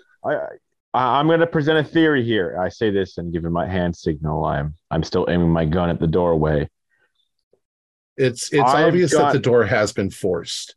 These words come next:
Speaker 1: Yeah. There's a foul odor than, in the air, fouler than any chicken could ever emit.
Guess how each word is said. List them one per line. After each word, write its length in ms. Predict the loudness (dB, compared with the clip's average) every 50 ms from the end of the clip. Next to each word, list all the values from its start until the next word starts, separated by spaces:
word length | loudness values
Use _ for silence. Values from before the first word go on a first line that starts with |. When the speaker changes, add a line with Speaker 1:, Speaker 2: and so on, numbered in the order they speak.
| _ -2
Speaker 1:
Yeah. 640 | 0 2 4 4 4 4 4 4 2 0 -2 -4 -8 -8 -8 -8 -8 -8 -12 -18 _ _ -20 -20 _ _ -14 -12 -12 -10 -8 -4 0
There's 320 | 2 2 4 4 4 2
a 140 | 2 2 0
foul 960 | -2 -6 -10 -12 -10 -4 -2 0 0 2 2 2 4 4 4 4 2 0 0 0
odor 320 | 0 2 2 2 0 0
than, 320 | -2 -2 -2 -4 -4 -4 -2
in 100 | 0 0
the 180 | 2 2 2
air, 200 | 2 2 0 -2
fouler 480 | -4 -6 -4 -2 0 0 2 2 0 0
than 200 | 0 -2 -4 -4 -4
any 240 | -4 -2 0 -2 -2
chicken 760 | -4 -4 -4 -2 0 0 0 0 0 0 0 -2 -4 -10 -12 _ _ _
could 220 | -4 -2 -2 -2 0 -2
ever 320 | -2 -2 0 0 0 0 0
emit. 440 | 0 0 0 0 0 -2 -2 -6